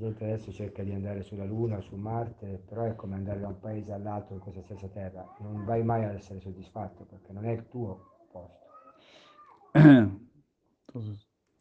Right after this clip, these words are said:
Speaker 2: todo esto es muy simple de entender.
Speaker 1: E tutto ciò è molto semplice da comprendere.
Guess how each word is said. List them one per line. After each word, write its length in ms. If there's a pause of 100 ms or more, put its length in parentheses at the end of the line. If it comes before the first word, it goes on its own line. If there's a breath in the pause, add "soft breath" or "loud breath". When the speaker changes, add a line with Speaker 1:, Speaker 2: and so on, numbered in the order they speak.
(280)
Speaker 2:
todo 140
esto 160
es 60
muy 160
simple 380
de 60
entender. 560 (540)
Speaker 1:
E 80
tutto 240
ciò 180 (200)
è 140
molto 320
semplice 420
da 100
comprendere. 600